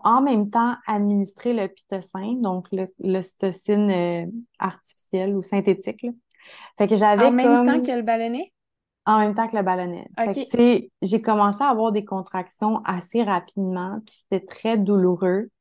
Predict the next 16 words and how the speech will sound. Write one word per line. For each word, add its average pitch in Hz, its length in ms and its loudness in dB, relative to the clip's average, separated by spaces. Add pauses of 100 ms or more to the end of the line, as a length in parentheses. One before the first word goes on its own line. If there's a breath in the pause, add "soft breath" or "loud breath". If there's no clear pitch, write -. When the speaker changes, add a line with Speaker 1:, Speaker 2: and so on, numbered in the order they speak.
(1700 soft breath)
Speaker 1:
Puis, 185 260 2
euh, 175 640 2 (960)
j'ai 202 380 2
tout 233 100 0
de 226 40 0
suite 294 180 -2
demandé 190 440 0
comme 185 200 -8
d'être 175 220 -4
soulagée 185 720 -4
parce 196 200 -10
que 175 420 -4
ça 175 240 -16
faisait 175 180 -2
vraiment 180 360 -2
mal. 170 300 -8